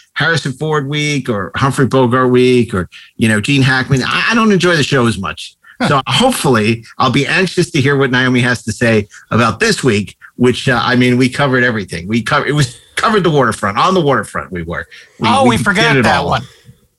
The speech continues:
Speaker 1: So, uh, yeah, Alex North, not a big fan of Alex North.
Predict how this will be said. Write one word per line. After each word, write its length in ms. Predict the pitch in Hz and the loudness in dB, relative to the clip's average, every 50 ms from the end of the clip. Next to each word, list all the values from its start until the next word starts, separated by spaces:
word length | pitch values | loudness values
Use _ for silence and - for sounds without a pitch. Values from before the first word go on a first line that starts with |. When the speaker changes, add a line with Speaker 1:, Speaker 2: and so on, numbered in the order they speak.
| _ _ _ _ _ _ _ - | _ _ _ _ _ _ _ -6
Speaker 1:
So, 600 | 233 240 120 117 113 110 110 110 107 107 107 107 | -2 0 2 2 2 2 2 2 0 0 0 0
uh, 260 | 107 104 110 117 95 - - - - - - - _ _ _ _ _ _ - | 0 0 0 0 -2 -6 -8 -12 -20 -20 -20 -20 _ _ _ _ _ _ -4
yeah, 160 | 143 151 156 151 | -2 0 0 2
Alex 320 | 175 196 208 190 - - | 2 2 2 0 0 0
North, 260 | 190 180 170 143 - | 0 0 0 0 0
not 220 | 156 190 247 302 311 | 0 2 2 2 2
a 40 | - | 0
big 140 | 285 254 - | -2 -4 -4
fan 200 | - 269 269 277 294 | 0 0 0 0 0
of 100 | 254 170 | 0 0
Alex 280 | 135 117 107 - - | -2 -2 -4 -6 -6
North. 360 | - 107 98 90 85 - - | -8 -8 -8 -8 -12 -14 -20